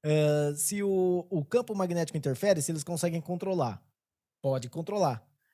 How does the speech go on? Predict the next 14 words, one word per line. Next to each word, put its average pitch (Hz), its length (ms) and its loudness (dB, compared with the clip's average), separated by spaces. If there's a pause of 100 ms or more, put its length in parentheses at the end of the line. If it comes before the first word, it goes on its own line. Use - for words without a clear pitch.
(100)
Ah, 190 380 -2
se - 240 -4
o 180 80 0
campo 262 360 0
magnético 196 580 -2
interfere 175 520 2
e 147 100 -2
eles 151 200 -2
podem 165 360 2
controlar, 147 520 -2
se 190 120 -2
eles 247 240 -2
querem 208 540 4
controlar 123 760 -4